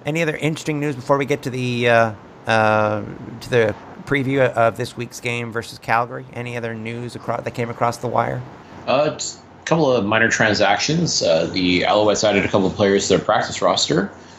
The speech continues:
Speaker 2: Uh, we've got defensive tackle from University of Columbia, Lord Hayemang. Hayemang.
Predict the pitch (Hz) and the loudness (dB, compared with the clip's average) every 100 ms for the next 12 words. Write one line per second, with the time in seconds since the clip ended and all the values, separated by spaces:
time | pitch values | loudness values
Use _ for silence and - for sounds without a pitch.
0 | - - 87 - - - 85 98 - - | -8 0 2 2 -2 -8 0 0 0 0
1 | 123 - - - 117 120 120 139 - - | 2 2 -2 0 2 4 2 2 -4 -2
2 | 120 98 98 92 101 101 - 101 - 98 | 0 0 0 2 4 4 4 2 2 2
3 | 101 98 92 127 120 - 90 101 113 113 | 4 4 4 2 -2 -2 0 2 2 0
4 | - - - - - - 123 147 117 98 | -4 -12 -18 -18 -6 0 2 2 2 2
5 | 101 160 165 - - - - 135 170 90 | 2 2 0 -6 -20 -20 -4 0 2 2
6 | 85 110 180 | 2 2 2